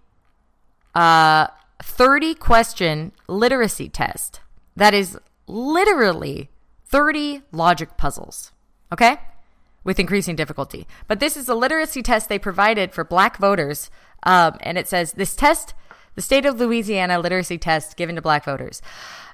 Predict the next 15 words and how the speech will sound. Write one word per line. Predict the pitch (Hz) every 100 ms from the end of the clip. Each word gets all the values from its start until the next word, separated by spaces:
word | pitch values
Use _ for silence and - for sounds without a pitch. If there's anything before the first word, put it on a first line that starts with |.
| -
This | 220 285
test | 302 269 208
is | -
to |
be | 175
given | 165 202 190
to | 190
anyone | 196 208 208
who | 196
cannot | 180 170 175 -
prove | 185 185
a | -
fifth | - 185 180
grade | 170 156 156
education. | 147 139 - 135 - -